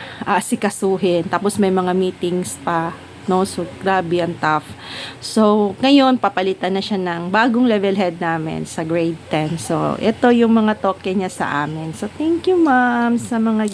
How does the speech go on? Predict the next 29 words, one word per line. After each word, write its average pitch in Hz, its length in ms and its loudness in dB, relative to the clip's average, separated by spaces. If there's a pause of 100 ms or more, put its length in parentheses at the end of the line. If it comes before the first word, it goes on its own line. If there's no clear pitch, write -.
gift. 196 560 -4 (400)
And 311 160 4
of - 240 -2
course, 285 560 4 (560)
um, 277 500 4 (320)
bench 269 480 4
pa 269 160 2
na 277 80 4
panyo. 233 640 2
Naku, 302 400 2
mahal 294 320 6
nito 269 480 2
talaga 247 400 -4
si 233 160 -10 (160)
Ma'am. 180 200 -4 (120)
Naku, 208 320 -4
thank 208 320 2
you 262 80 6
po, 277 240 0
Ma'am 269 240 0
Orke. 208 960 -2 (880)
Okay, 208 560 0
so 233 160 0
ngayon, 208 400 2
nakarelax 175 720 -2
na 185 80 -2
si 190 220 -6
<laughs> - 20 -6
Ma'am, 208 300 -2